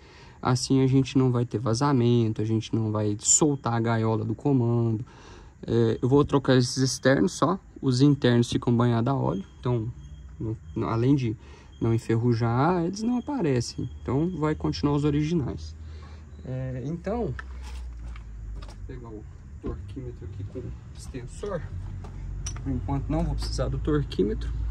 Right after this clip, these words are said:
Vou colocar aqui. Vou colocar o extensor, uma treze.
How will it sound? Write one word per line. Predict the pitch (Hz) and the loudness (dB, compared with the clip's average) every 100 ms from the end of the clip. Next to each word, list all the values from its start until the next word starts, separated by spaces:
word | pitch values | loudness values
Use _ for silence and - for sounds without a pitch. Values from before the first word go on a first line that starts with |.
| - - 139 | -2 0 0
Vou | 131 | 2
colocar | 127 120 - 139 | 4 4 4 2
aqui. | 156 - - - - - - - - - - - - - | 2 0 -2 -4 -10 -8 -8 -10 -12 -12 -12 -12 -10 -8
Vou | - | -6
colocar | 120 120 - | -6 -6 -4
o | |
extensor, | 120 - 151 151 - 170 220 - - - - - | -6 -4 -6 -4 -4 -2 0 -2 -4 -2 -2 0
uma | 139 156 | 0 -2
treze. | - 170 208 202 - | -2 -2 -2 -4 -4